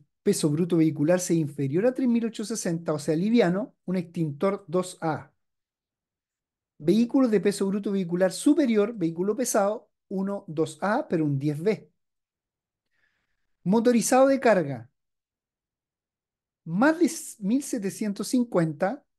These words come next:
como los vehículos que son como unas camionetas, la verdad, muchos le llamamos camiones tres cuartos, pero son camionetas, y hasta cinco mil kilos, un extintor dos A, cinco B C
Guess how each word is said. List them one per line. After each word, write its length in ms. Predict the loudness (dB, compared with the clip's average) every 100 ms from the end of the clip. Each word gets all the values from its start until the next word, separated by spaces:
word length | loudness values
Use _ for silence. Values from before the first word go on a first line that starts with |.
| _
como 420 | _ -6 -4 -4
los 180 | -6 -6
vehículos 500 | -6 -4 -2 -2 -2
que 340 | -4 -6 -6 -12 _ _ _
son 380 | _ -10 -8 -8
como 420 | -6 -4 -4 -6 -8
unas 240 | -8 -8
camionetas, 580 | -8 -4 0 2 2 2
la 120 | 0
verdad, 440 | -2 -2 -4 -6 -14 _
muchos 260 | -8 -6 -2
le 60 | 0
llamamos 340 | 0 0 -4
camiones 360 | -4 -4 -4 -4
tres 160 | -6
cuartos, 360 | 0 0 -2 -8
pero 60 |
son 160 | -6 -4
camionetas, 560 | -4 -4 -2 -2 -6 -8 _ _ _ _ _ _ _ _ _ _ -2
y 120 | 0
hasta 220 | 0 -2
cinco 380 | -2 -2 0 2
mil 240 | 4 4
kilos, 380 | 2 2 4 2 0 _ _ -6
un 160 | -4
extintor 580 | -4 -4 -8 -4 -4 -2
dos 180 | -4 -4
A, 140 | -6
cinco 400 | -8 -8 -6 -2
B 100 | -2
C 400 | -2 -2 -4 -6